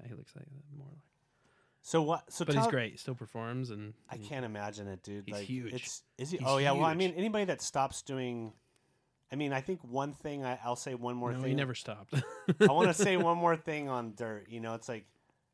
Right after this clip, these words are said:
Speaker 2: they didn't need to do that much cocaine. Like, there was just,
Speaker 1: Yeah.
Speaker 2: like, there's a point where there's too much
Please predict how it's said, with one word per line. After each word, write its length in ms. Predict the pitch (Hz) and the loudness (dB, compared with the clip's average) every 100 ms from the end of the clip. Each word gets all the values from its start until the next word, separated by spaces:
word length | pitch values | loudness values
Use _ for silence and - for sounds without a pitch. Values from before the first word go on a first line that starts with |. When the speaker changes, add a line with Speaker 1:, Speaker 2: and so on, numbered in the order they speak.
| _ _ | _ _
Speaker 2:
they 100 | 120 | -10
didn't 360 | 113 131 127 120 | -6 -4 -2 -4
need 140 | 117 110 | -6 -8
to 60 | |
do 220 | 101 113 104 | -8 -8 -6
that 240 | 104 101 | -6 -8
much 280 | 101 95 - | -10 -12 -12
cocaine. 420 | 101 - 95 78 - _ _ | -14 -14 -16 -16 -20 _ _
Like, 200 | 110 104 | -10 -6
there 140 | 127 127 | -2 0
was 140 | 123 | 0
just, 220 | 143 117 101 | -2 -2 -4
Speaker 1:
Yeah. 60 | - | -6
Speaker 2:
like, 180 | 117 107 _ | -6 -8 _
there's 160 | 123 120 | -4 -4
a 60 | |
point 400 | 113 135 127 127 | -4 -4 -4 -4
where 360 | 107 113 110 101 _ _ _ _ _ _ | -8 -8 -8 -10 _ _ _ _ _ _
there's 280 | 113 107 - - | -8 -8 -12 -12
too 220 | - 123 | -8 -6
much 640 | 110 104 - - - | -6 -10 -12 -14 -16